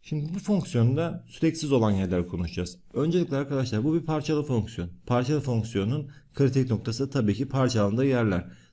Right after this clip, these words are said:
Tabii her bir parçada da kritik durumlar oluşabilir. Ancak her bir parçadaki fonksiyon polinom fonksiyonu olduğu için burada bir süreksizlik durumu oluşmayacaktır.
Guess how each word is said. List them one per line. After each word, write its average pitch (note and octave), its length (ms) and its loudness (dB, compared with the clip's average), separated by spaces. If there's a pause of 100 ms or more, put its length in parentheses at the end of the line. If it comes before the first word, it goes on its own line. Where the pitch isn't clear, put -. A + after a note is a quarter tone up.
Tabii B2+ 180 0
her B2+ 280 0
bir B2 40 -10
parçada A#2 520 0
da C#3 200 0
kritik A#2+ 380 0
durumlar G#2 240 2
oluşabilir. A2+ 640 0 (320)
Ancak A#2 600 -2
her C#3+ 200 0
bir C#3 80 2
parçadaki G#2+ 540 0
fonksiyon C3 640 -4 (200)
polinom C3 320 4
fonksiyonu A2 460 -4
olduğu F2+ 220 -4
için D3 420 -4 (220)
burada G#2+ 240 2
bir F#2+ 40 -2
süreksizlik G2 540 0
durumu C3+ 220 2
oluşmayacaktır. F#2+ 800 -2